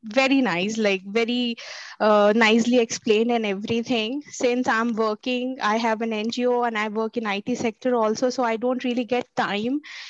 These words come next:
in a day. So sometimes I just watch your video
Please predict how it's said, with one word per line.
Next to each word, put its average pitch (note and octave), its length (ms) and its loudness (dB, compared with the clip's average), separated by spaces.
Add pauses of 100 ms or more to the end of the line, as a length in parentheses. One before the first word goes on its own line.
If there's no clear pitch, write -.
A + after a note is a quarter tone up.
in A3+ 140 2
a A#3+ 100 2
day. G#3+ 300 2
So C4+ 120 0
sometimes B3 520 0
I A#3 120 2
just B3+ 300 -2
watch - 200 -4
your B3 120 0
video A3+ 540 0